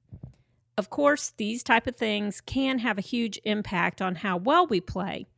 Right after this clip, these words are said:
But when things get truly competitive out on court, when the pressure starts building,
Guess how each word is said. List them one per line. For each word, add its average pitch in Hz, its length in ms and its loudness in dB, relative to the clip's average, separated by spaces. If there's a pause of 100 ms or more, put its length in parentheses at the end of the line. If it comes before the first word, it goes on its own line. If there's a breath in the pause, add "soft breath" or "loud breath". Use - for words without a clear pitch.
(440)
But 247 480 4
when 240 200 0
things 277 340 2
get - 260 0
truly 269 320 -2
competitive 214 840 -2
out 196 220 2
on 190 180 2
court, 180 560 -2 (380)
when 220 160 2
the 190 80 -2
pressure 214 380 2
starts 185 440 0
building, 202 720 2